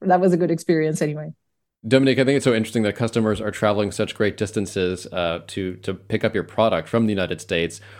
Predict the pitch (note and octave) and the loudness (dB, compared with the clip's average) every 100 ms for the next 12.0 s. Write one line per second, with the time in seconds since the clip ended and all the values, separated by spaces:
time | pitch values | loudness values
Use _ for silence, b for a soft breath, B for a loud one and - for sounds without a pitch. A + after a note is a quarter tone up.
0 | B - A2 - D3 A#2+ A#2 E3 D2+ D#2 | B -2 0 2 4 4 2 2 0 0
1 | F#2 G2+ A#2 A2+ A2+ A2+ - A2+ G#2+ G2+ | 0 0 0 2 2 0 -4 -4 -2 2
2 | G#2+ A2+ A2+ A#2 A2+ G#2+ F#2+ G#2+ F2+ - | 4 4 2 0 -2 -4 -2 -2 -4 -8
3 | - D3 E3 E3+ C#3+ - C#3+ C3+ C3 C3 | 0 0 2 0 0 2 2 2 2 2
4 | A#2+ G#2 G2 A2 A2 G2 D#2+ E2+ A2+ B2+ | 2 0 0 0 0 -4 -4 0 2 4
5 | B2 B2 A#2 A2 B2+ B2 A#2+ G2+ F2+ A2+ | 2 2 2 2 4 4 2 2 2 2
6 | A2 G2 - A#2 A#2 C3+ C3 G2+ G2+ G2+ | 2 0 0 0 2 -2 -2 -2 0 0
7 | F#2 G2+ G2+ F#2 G2+ G2+ F#2 E2+ - - | 0 -2 -2 -4 -8 -6 -6 -8 -12 -6
8 | F#2+ F2+ - - A2 A2 G#2 G#2 - G2+ | -4 -4 -6 -2 0 0 -2 -4 -2 -2
9 | G3 - - - - A3 A#3 B3 B3 A#3 | -2 -4 -10 -20 -2 2 4 4 2 4
10 | C#4+ C#4+ F4+ F4 D4+ C4+ A#3 - C4 B3 | 4 4 2 2 4 4 2 0 0 2
11 | A3+ A3 A3 A3 - G3 A#3 C4+ - | 4 4 2 -2 -2 2 2 0 -6